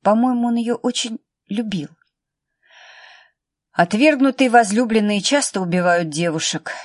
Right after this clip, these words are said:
Джош сам признался, что виделся с Кэти вечером того дня, когда она погибла, и они поссорились. Правда, по его словам, ссора была незначительной, но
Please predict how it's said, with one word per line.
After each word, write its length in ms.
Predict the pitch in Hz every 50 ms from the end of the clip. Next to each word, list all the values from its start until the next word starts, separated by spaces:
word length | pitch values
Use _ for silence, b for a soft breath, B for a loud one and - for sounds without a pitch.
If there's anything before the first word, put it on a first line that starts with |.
| - -
Джош 320 | 175 175 175 220 233 226
сам 260 | - - 262 247 226 -
признался, 540 | 208 190 165 147 - 175 165 156 - -
что 160 | 151 - - 196
виделся 400 | 180 185 165 180 170 - - 156
с 60 | -
Кэти 260 | - 185 175 - 185
вечером 400 | 170 175 180 - - 156 147 160
того 240 | - 170 165 170 185
дня, 220 | 160 151 180 170
когда 300 | - 160 156 160 151 165
она 120 | 160 160 156
погибла, 460 | - 170 165 170 185 262 226 175 170
и 100 | 160 156
они 120 | 160 196 220
поссорились. 840 | - 254 247 - - - 185 170 160 156 143 120 - - - - - b b b b b b b b b b _
Правда, 360 | - - 226 208 190 185 175
по 100 | - 190
его 180 | 185 180 180
словам, 420 | 180 - - 180 170 165 185 180 175
ссора 300 | 175 - - 202 190 180
была 240 | 170 175 175 175 170
незначительной, 920 | 170 160 147 165 180 170 - - - 247 - - 160 147 139 139 143 143
но 420 | 143 160 165 165 160 156 - -